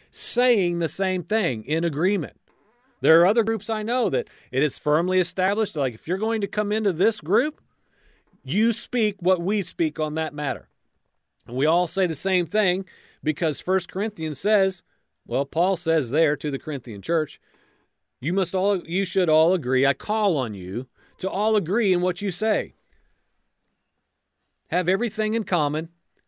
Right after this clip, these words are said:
and a common purpose." Now, I would say, like, having a common mind. Well, let's read this, and I'll, I'll, I'll read my, my vantage point on this. And I submit to you as a possibility. Romans chapter fifteen, quote,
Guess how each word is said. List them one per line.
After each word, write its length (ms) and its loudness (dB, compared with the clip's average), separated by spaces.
and 160 -4
a 40 -6
common 340 -4
purpose." 400 -2
Now, 160 -8
I 160 0
would 160 0
say, 380 -2
like, 120 -8
having 320 -2
a 60 -6
common 300 -6
mind. 400 -6
Well, 140 0
let's 160 0
read 180 0
this, 200 4
and 100 -4
I'll, 220 -2
I'll, 280 -2
I'll 140 -2
read 420 -6
my, 420 -8
my 280 -10
vantage 560 -4
point 220 -10
on 120 -14
this. 280 -20
And 100 -12
I 60 -8
submit 420 -4
to 100 -8
you 80 -2
as 100 -6
a 40 -6
possibility. 600 -4
Romans 360 -2
chapter 300 -4
fifteen, 680 -6
quote, 360 -4